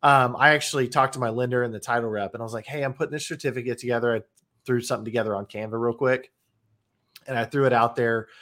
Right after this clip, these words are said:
And, uh, I was like, "Hey, can y'all print this off, but make it a big deal? 'Cause, like, he's gonna be there at closing, all this kind of stuff." And so he sees mom and dad signing all the papers and all this kind of stuff. And he's over there on his tablet, but they're like,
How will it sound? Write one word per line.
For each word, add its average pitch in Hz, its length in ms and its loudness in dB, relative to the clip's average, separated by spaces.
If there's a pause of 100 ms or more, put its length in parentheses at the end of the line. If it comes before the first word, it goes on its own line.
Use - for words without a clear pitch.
(300)
And, 123 300 -2
uh, 110 360 -2
I 139 60 0
was 127 100 -2
like, 127 120 -4
"Hey, 147 160 -4
can 135 160 -6
y'all 143 120 2
print 147 280 -2
this 139 160 -6
off, 135 240 4
but 135 100 -2
make 165 220 -2
it 190 60 -2
a 175 40 0
big 139 260 -6
deal? 107 380 -6
'Cause, 120 140 -4
like, 123 320 0
he's 123 240 -8
gonna 131 160 -2
be 117 160 -4
there 104 180 -4
at - 80 -14
closing, 160 560 4
all 135 220 4
this 135 180 0
kind 131 160 -4
of 123 80 -6
stuff." 127 320 0 (360)
And 123 140 -4
so 131 140 -2
he 151 160 -2
sees 147 240 -4
mom 127 280 2
and 120 80 -4
dad 123 280 4
signing 123 300 0
all 120 100 0
the 117 80 -4
papers 113 500 -4
and 113 80 -8
all 110 140 -4
this 107 140 -8
kind 113 160 -10
of 104 60 -10
stuff. 113 280 -2
And 117 60 -6
he's 113 120 -6
over 113 180 -2
there 110 140 -4
on 107 60 -6
his 101 140 -12
tablet, 104 360 -2
but 110 120 -10
they're 127 100 0
like, 120 180 0